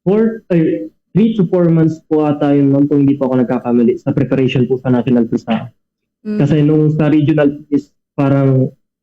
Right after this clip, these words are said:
Speaker 1: ah, kasama na din po yung sa preparation namin para, para National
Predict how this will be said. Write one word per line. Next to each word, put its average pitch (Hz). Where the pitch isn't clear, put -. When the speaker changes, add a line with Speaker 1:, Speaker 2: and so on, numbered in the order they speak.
Speaker 1:
ah, 127
kasama 147
na 143
din 139
po 151
yung 143
sa -
preparation 143
namin 127
para, 127
para 139
National 135